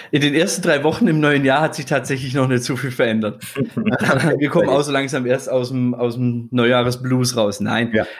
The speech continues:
Speaker 1: Ähm, es ist tatsächlich auch so, ähm, das ist auch noch eine Riesenbesonderheit bei uns definitiv, dass wir, glaub ich, die geringsten Ressourcen benötigen, die so eine Lösung an sich aufruft. Also wir brauchen lediglich eine virtuelle C P U,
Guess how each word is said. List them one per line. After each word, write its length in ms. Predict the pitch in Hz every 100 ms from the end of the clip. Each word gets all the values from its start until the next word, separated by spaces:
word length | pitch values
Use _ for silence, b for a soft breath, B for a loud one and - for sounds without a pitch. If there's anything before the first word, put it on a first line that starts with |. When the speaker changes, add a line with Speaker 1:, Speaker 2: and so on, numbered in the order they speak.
| -
Speaker 1:
Ähm, 240 | 127 120 120
es 140 | 139
ist 100 | 170
tatsächlich 440 | 180 151 156 -
auch 120 | - 127
so, 340 | 147 165 175 B B B -
ähm, 440 | 127 131 127 - _ _ _ _ _ _ - _
das 140 | 147 143
ist 60 |
auch 120 | -
noch 120 | 143 147
eine 200 | 151 139
Riesenbesonderheit 760 | 151 156 135 139 131 135 123
bei 60 | 117
uns 280 | 120 131 -
definitiv, 440 | 120 123 113 120
dass 200 | 117 113
wir, 60 | 120
glaub 260 | 117 117
ich, 260 | 117 - -
die 180 | 123 120
geringsten 540 | 120 131 151 - 151
Ressourcen 480 | 131 113 120 127 127
benötigen, 880 | 123 120 117 117 123 113 113 113 -
die 140 | 120
so 100 | 123
eine 240 | 113 110
Lösung 360 | - 113 120 120
an 100 | 104
sich 200 | 107 -
aufruft. 380 | 104 101 110 -
Also 140 | 107
wir 140 | 113 120
brauchen 460 | 117 120 135 139
lediglich 680 | 131 123 123 135 139 127 -
eine 200 | 117 147
virtuelle 340 | 139 139 120
C 160 | 117 120
P 120 | 117
U, 300 | 127 175 196